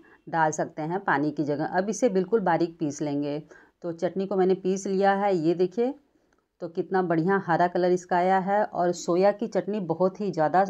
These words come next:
अच्छी लगती है, तो इसे भी आप एक बार ज़रूर बनाइएगा। बहुत ही ज़्यादा ये टेस्टी लगता है। आप पराठों के साथ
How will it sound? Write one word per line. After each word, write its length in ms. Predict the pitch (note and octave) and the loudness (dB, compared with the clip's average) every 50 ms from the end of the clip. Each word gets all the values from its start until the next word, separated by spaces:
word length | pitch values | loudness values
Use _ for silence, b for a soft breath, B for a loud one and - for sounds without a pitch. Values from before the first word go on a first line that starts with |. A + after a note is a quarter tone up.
| - | -2
अच्छी 300 | - E3 E3 - - F#3+ | -8 -10 -10 -6 -2 0
लगती 380 | F3 D#3+ D3+ D#3+ - - D#3+ D3+ | 0 0 0 -2 -6 -8 -6 -4
है, 260 | D#3+ D#3 D3+ D#3 D#3+ B B B B B B B B B B - | -2 -2 -2 -4 -6 B B B B B B B B B B -6
तो 100 | F#3 F#3 | -4 -4
इसे 260 | G3+ G#3+ - C4 B3 | -4 -2 0 0 0
भी 160 | A3 A#3+ A#3 | 2 2 2
आप 180 | G#3+ G3 G3 G3 | 2 4 4 2
एक 120 | F#3 E3 | 2 4
बार 140 | G3+ G#3 G3 | 4 2 4
ज़रूर 260 | E3 E3 D#3 F3+ F#3+ | 4 4 4 4 4
बनाइएगा। 560 | F3+ F#3 F#3 F3+ F3+ F#3 F#3+ F#3+ F3+ G#3 G3+ | 4 6 6 6 6 6 4 4 4 2 2
बहुत 460 | F#3 E3 D#3+ E3 D#3 F#3 G3+ G3 G3 | 2 2 2 2 4 4 4 4 2
ही 80 | G3+ F3+ | 0 0
ज़्यादा 300 | D#3 E3 D3+ D3+ F3+ F3 | 2 2 2 2 2 2
ये 200 | E3+ E3 F3 F3 | 2 2 2 0
टेस्टी 340 | E3+ F3 D#3+ E3 - - F#3 | 0 0 -2 -2 -2 0 0
लगता 300 | F3+ E3+ E3 E3+ F#3+ F#3 | 0 0 0 0 0 0
है। 80 | F3+ | 2
आप 100 | F3 E3+ E3+ | 0 0 0
पराठों 340 | E3 D#3+ D#3 D#3 D#3 F#3 F3 | 0 2 2 2 2 0 -2
के 100 | F3 F3+ | -2 -2
साथ 200 | E3+ - E3 D#3 | 0 2 0 0